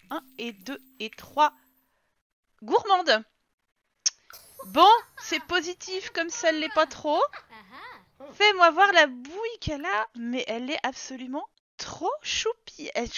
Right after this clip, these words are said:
elle, elle ressemble pas du tout à sa mère Radgonde, mais plutôt à son papa. Du moins, j'ai l'impression de vraiment voir les deux, hein.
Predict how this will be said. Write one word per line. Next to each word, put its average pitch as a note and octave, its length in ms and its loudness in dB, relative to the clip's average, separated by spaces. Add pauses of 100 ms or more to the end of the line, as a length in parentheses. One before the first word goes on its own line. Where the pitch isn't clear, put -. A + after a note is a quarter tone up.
(100)
elle, B3 140 -4
elle A#3 160 2
ressemble B3+ 360 -8
pas G4 120 -4
du F4+ 120 -10
tout E4+ 240 -8 (100)
à D#4+ 80 -4
sa D4 200 -6
mère C#4 220 -8
Radgonde, C4 440 -8 (760)
mais G#3 100 -10
plutôt - 280 -8 (100)
à - 100 -10
son - 240 -14 (100)
papa. A#3+ 560 -2 (800)
Du A3+ 140 -8
moins, D4+ 160 -4
j'ai D#4+ 100 -4
l'impression B3+ 320 -6
de D4+ 60 -10
vraiment C#4+ 240 -4
voir D#4 180 -2
les C#4 120 -6
deux, F#3+ 180 -12
hein. F#3+ 280 -6